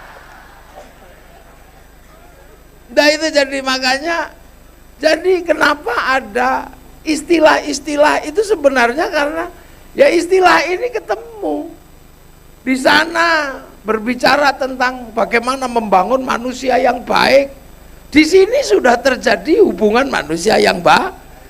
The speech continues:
yang baik. Kamu jangan bedakan suku, bangsa, dan keturunan siapapun. Sudah, di sini sudah Bhinneka Tunggal Ika, waja'alnakum syu'uban wa qabaila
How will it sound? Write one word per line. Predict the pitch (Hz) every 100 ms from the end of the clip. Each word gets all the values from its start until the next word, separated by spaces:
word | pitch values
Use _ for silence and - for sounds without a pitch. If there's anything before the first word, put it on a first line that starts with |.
| -
yang | - 359 349
baik. | 339 392 330 285 - - - - - - - -
Kamu | - 277 302 359 359
jangan | 320 254 247 233
bedakan | 226 196 208 214 220 202
suku, | 311 330 - 330 320
bangsa, | 220 214 226 196 254
dan | 226 208
keturunan | 220 233 277 262 262 254 240
siapapun. | 262 247 254 240 247 269 262 - -
Sudah, | - 359 370 - - -
di | 277
sini | 277 311 359 359
sudah | 330 269
Bhinneka | 247 202 185 175 208 214
Tunggal | 175 156 170 254 302 - - - - -
Ika, | 339 339 302 214
waja'alnakum | 202 165 196 202 208 285 302 254 220
syu'uban | - 294 277 349 294 220
wa | 208 196 190
qabaila | 208 190 226 269 233 240 247